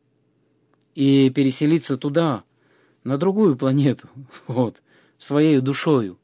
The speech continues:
в рай, в Царство Небесное переселиться. Потому что Творец, Создатель,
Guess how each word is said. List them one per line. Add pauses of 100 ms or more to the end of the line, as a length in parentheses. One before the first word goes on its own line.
в
рай,
в
Царство
Небесное (280)
переселиться. (1200)
Потому
что
Творец,
Создатель,